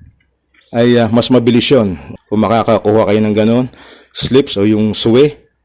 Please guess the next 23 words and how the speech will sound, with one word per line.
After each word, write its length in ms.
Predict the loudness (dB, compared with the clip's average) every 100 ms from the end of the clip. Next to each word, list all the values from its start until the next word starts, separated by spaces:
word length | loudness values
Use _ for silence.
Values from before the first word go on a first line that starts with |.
| _
mas 160 | -4 0 0
maganda 400 | 2 2 2 0
na 80 |
yun 160 | 0 0 -2
ang 80 | -4
itanim 320 | -4 -4 -4
ninyo 320 | -6 -4 -4
sa 320 | -6 -6 -6 -8
pinya. 400 | -12 -8 -8 -8 -14 -20 _ _ _ _ _ _ _
Pero 240 | -4 -2
pwede 320 | 0 0 2
rin, 240 | 2 2 0
sabi 240 | -4 -4
ko 160 | -4 -2
nga, 240 | -2 -4 -8 -14
itong 480 | -10 -2 0 -2 -4 -12 -18 _ _ _ _
crown. 480 | 0 2 2 -2 -10 -20 _ _ _ _ _ _ _ -10
Yung 160 | -8
crown 320 | -2 0 2
ng 80 | 2
nabibili 560 | 0 0 -2 -2 -2 -2
nating, 480 | -2 -2 -4 -2 -2
ah, 240 | -4 -6